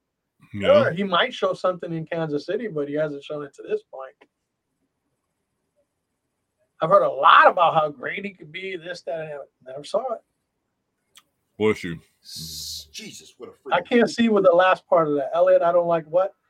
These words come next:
Speaker 2: 'Cause
Speaker 1: I don't
Speaker 2: your,
Speaker 1: like that trade.
Speaker 2: your shield is in the way there, uh.
Speaker 3: Says
Speaker 1: He
Speaker 3: he
Speaker 1: says,
Speaker 3: doesn't
Speaker 1: "Elliot,
Speaker 3: like
Speaker 1: I
Speaker 3: that
Speaker 1: don't like
Speaker 3: trade.
Speaker 1: that trade."
Speaker 2: Okay. Um, I mean, I,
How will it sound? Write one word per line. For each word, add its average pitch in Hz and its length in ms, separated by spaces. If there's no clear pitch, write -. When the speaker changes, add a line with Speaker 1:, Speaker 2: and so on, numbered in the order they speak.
Speaker 2:
'Cause 160 180
Speaker 1:
I 170 60
don't 170 120
Speaker 2:
your, 107 100
Speaker 1:
like 101 240
that 90 100
trade. 92 480
Speaker 2:
your 165 160
shield 214 480
is 165 140
in 170 120
the 165 100
way 160 280
there, 139 300
uh. 131 280
Speaker 3:
Says 160 220
Speaker 1:
He 110 60
Speaker 3:
he - 40
Speaker 1:
says, 113 200
Speaker 3:
doesn't 98 120
Speaker 1:
"Elliot, 123 300
Speaker 3:
like 113 80
Speaker 1:
I - 20
Speaker 3:
that 104 80
Speaker 1:
don't 117 180
like 113 200
Speaker 3:
trade. 98 160
Speaker 1:
that 98 40
trade." 92 500
Speaker 2:
Okay. 147 280
Um, 208 500
I 214 100
mean, 254 160
I, 262 140